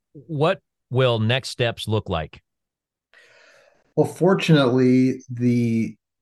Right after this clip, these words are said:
Speaker 2: research is being done, uh, at a university. And fortunately for us, the university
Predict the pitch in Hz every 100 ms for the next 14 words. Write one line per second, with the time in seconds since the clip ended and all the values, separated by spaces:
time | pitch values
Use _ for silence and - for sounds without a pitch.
0 | _ 120 120 131 143 - - - 160 156
1 | 131 113 131 123 117 107 120 123 120 113
2 | - 104 107 101 101 - 107 107 113 110
3 | 104 113 113 87 85 85 - _ _ _
4 | _ _ 110 107 - 143 147 143 147 143
5 | 131 117 113 110 123 113 - - - 104
6 | 101 95 98 113 113 104 113 110 110 104
7 | 101 98 82